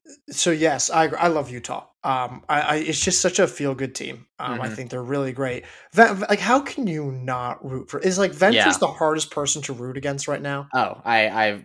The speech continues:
Speaker 2: would completely agree.
Speaker 1: I, I, she, she, it's just, you,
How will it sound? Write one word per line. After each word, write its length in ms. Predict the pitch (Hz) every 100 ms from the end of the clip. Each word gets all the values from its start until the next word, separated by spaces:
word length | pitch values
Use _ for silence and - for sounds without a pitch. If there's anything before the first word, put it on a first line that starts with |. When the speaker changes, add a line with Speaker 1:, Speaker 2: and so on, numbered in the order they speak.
| _
Speaker 2:
would 220 | 117 104
completely 340 | 107 101 90 90
agree. 300 | 90 73 - _ _ _
Speaker 1:
I, 280 | 202 196 185
I, 120 | 185
she, 400 | 180 208 208 - -
she, 440 | - - - -
it's 180 | 220 -
just, 260 | 220 196 196
you, 200 | 202